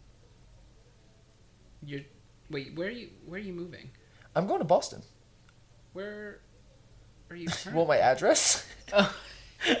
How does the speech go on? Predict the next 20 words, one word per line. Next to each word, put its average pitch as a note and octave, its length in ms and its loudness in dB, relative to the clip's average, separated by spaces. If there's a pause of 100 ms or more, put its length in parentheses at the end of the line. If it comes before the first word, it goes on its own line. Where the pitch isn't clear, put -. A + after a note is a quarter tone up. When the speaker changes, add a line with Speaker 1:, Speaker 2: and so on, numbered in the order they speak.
(760)
Speaker 2:
I'm G3+ 120 12
Speaker 1:
I G3 40 4
guess G3+ 80 0
Speaker 2:
currently, B3+ 360 6
Speaker 1:
you're, A3 80 8
Speaker 2:
I'm F#3 100 6
currently A3 300 6
Speaker 1:
you're A3+ 80 4
Speaker 2:
in G#3 60 2
New F3 80 2
Speaker 1:
upstate D3+ 240 4
Speaker 2:
Haven A#2+ 160 2
Speaker 1:
here. A#2+ 80 -6
Speaker 2:
'cause B2+ 160 -2
I B2+ 60 2
signed C#3 240 0
Speaker 1:
Yeah. A#2+ 60 -4
Speaker 2:
a A2 40 -6
lease. A2 420 -4 (540)
Um, A2+ 680 4